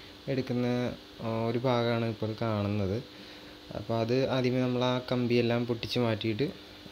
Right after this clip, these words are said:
ആ ഹബിൻ്റെ, ആ, സ്പേസറും അങ്ങനെ മറ്റു ഭാഗങ്ങളെല്ലാം അതിൽ നിന്ന് വേർതിരിച്ചിട്ട് അതിനെ പെയിൻ്റൊക്കെ ക്ലീൻ ചെയ്ത് രണ്ടാമത് സെറ്റ് ചെയ്ത് നമ്മുടെ വണ്ടിയിൽ കയറ്റുകയാണ്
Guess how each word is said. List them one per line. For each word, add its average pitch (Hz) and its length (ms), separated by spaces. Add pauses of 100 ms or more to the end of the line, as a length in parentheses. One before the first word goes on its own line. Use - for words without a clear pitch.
ആ 120 40 (100)
ഹബിൻ്റെ, 120 460 (480)
ആ, 117 240
സ്പേസറും 110 500 (920)
അങ്ങനെ 123 300
മറ്റു 120 220
ഭാഗങ്ങളെല്ലാം 120 560
അതിൽ 113 200
നിന്ന് 117 200
വേർതിരിച്ചിട്ട് 110 680 (580)
അതിനെ 117 260 (240)
പെയിൻ്റൊക്കെ 113 560
ക്ലീൻ 113 160 (100)
ചെയ്ത് 110 240 (600)
രണ്ടാമത് 117 420 (460)
സെറ്റ് 127 280
ചെയ്ത് 120 220 (100)
നമ്മുടെ 120 260
വണ്ടിയിൽ 117 360
കയറ്റുകയാണ് 107 500